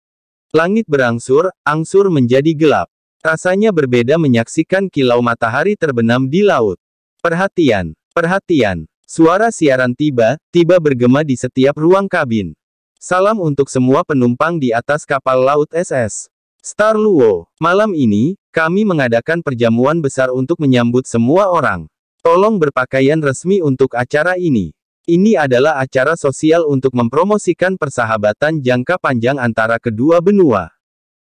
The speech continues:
Selain itu, kami akan mengadakan beberapa game menarik. Silakan bergabung dengan kami." Petik dua.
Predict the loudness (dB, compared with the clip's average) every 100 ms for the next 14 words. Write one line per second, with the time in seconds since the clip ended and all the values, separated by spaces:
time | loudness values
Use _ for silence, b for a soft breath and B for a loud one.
0 | _ -6 0 2 2 0 -2 0 2 2
1 | 0 _ -2 0 0 -2 -2 -2 0 0
2 | 0 -2 -2 -2 -2 -2 -2 -2 -2 0
3 | 0 0 0 -2 -6 -12 _ _ _ -2
4 | 2 2 0 -2 0 0 0 2 2 0
5 | 2 2 0 0 -2 0 -2 -6 _ -4
6 | -2 0 0 2 4 2 -2